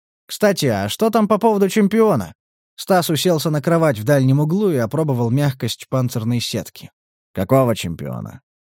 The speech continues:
«Первое место в пальцевом рейтинге». «Хм...»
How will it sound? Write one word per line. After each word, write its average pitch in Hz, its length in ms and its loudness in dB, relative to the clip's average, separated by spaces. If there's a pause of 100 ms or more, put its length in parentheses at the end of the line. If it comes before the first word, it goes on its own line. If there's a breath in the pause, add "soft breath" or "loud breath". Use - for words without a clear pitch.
(140)
«Первое 175 400 4
место 180 340 2
в - 100 -12
пальцевом 147 440 0
рейтинге». 104 580 -2 (560)
«Хм...» 104 880 2